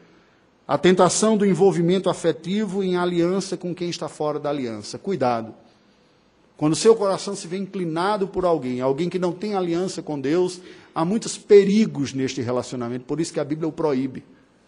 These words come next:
Os puritanos a-, até mesmo afirmavam que é impossível haver um relacionamento entre um crente e um incrédulo, porque os dois nunca vão experimentar o amor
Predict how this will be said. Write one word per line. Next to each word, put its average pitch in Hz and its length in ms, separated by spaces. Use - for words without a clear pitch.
Os 135 100
puritanos 196 560
a-, 180 280
até 190 200
mesmo 202 300
afirmavam 170 600
que 185 80
é 185 40
impossível 214 720
haver 175 220
um 180 80
relacionamento 165 680
entre 151 140
um 151 100
crente 180 400
e - 40
um - 20
incrédulo, 165 500
porque 175 280
os 160 100
dois 160 220
nunca 277 360
vão 208 200
experimentar 180 520
o 170 120
amor 165 440